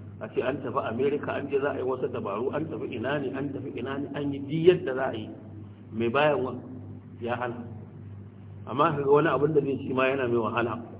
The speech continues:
Ita kuma haihuwa tana zuwa akai-akai take so. Saboda shi mai bayan wani ya bashi.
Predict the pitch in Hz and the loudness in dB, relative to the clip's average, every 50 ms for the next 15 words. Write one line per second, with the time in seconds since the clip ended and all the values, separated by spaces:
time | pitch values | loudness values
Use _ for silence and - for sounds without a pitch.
0 | - - - - - - - - - - - - 123 123 131 139 127 147 143 143 | -12 -12 -10 -10 -12 -12 -12 -12 -12 -12 -10 -6 -6 -4 -4 -2 -2 2 2 2
1 | 139 147 147 143 143 131 120 135 135 135 131 123 120 123 123 117 117 113 - - | 2 2 2 2 2 0 0 0 -2 -2 -2 0 0 0 0 0 -2 -4 -2 -2
2 | 160 135 135 - - - - - 113 - - 113 107 - - - - - - - | -2 -2 -2 -2 -4 -4 -4 -4 -6 -8 -8 -10 -10 -10 -12 -12 -14 -14 -14 -14
3 | - - - - - - - - - - - - - - - - - - - - | -14 -14 -14 -14 -16 -16 -16 -16 -16 -14 -14 -16 -16 -16 -18 -16 -16 -16 -16 -16
4 | - - - - - - - - 139 143 135 135 123 - - 165 175 170 151 135 | -16 -16 -16 -16 -16 -10 -2 2 4 4 6 4 2 4 4 6 6 6 6 6
5 | 127 139 143 143 139 131 127 120 110 113 110 107 113 113 110 107 - - | 8 8 8 8 8 6 4 2 2 2 2 2 2 0 -2 -4 -8 -10